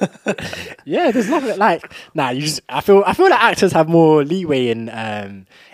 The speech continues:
in interviews though. I feel like, I feel like if someone, if someone did you dirty as an actor, like, if someone did you dirty, I feel like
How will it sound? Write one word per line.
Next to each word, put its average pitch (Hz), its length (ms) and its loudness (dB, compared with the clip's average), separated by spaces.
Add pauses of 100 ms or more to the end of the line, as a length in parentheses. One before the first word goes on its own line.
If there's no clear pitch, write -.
in 110 520 -8
interviews 110 480 -6
though. 85 180 -16 (120)
I 117 80 -10
feel 240 160 4
like, 196 160 4
I 185 60 4
feel 262 180 4
like 220 240 2
if 190 80 2
someone, 185 520 2 (360)
if 135 80 -10
someone 185 240 2
did 175 140 -4
you 156 80 -10
dirty 131 600 0
as 147 120 -8
an 185 100 -2
actor, - 360 -4 (160)
like, 127 340 -4
if 127 80 -10
someone 143 200 0
did 135 120 -6
you 127 60 -10
dirty, 113 440 -4 (300)
I - 60 -16
feel 123 200 -2
like 113 360 -6